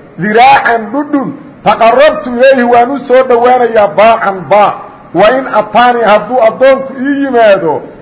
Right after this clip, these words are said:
"yamshi", xaalo uu soconayo, "ataytu", waan u imaanayaa, Ilaahay yidhi, "harwalatan",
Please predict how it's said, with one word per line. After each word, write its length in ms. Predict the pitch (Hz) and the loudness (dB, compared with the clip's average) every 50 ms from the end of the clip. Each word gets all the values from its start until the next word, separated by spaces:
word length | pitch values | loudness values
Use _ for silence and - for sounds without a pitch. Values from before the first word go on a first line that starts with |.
| - - | -18 -10
"yamshi", 500 | 147 185 254 285 277 262 - - 240 240 240 233 - - | -4 0 0 0 0 0 -4 -8 -6 -4 -2 -2 -2 -2
xaalo 520 | - 208 208 214 220 214 214 214 226 247 - | 0 2 2 4 4 4 4 2 2 2 0
uu 140 | 262 240 233 | -2 -4 -6
soconayo, 760 | - - - 208 - - 269 285 285 277 254 247 220 208 180 160 139 - - - - - - - | -6 -4 -2 -2 0 0 0 2 2 2 0 0 0 0 0 0 0 -2 -6 -12 -20 -20 -6 -2
"ataytu", 640 | - 214 233 - - 254 277 302 294 277 - - 262 254 | 0 0 0 2 2 2 2 2 2 -2 -4 -4 -2 0
waan 200 | 233 220 220 240 | 2 2 2 0
u 140 | 269 285 262 | -2 -4 -4
imaanayaa, 580 | 247 240 240 247 240 233 220 233 226 208 208 208 | -2 0 0 2 2 0 2 2 2 0 0 0
Ilaahay 260 | 208 214 214 208 208 | 0 0 0 0 0
yidhi, 140 | 208 202 190 | -2 -2 0
"harwalatan", 720 | 185 190 208 214 233 254 247 240 185 - - 165 165 | 0 0 0 0 0 0 0 0 -2 -2 -2 -4 -4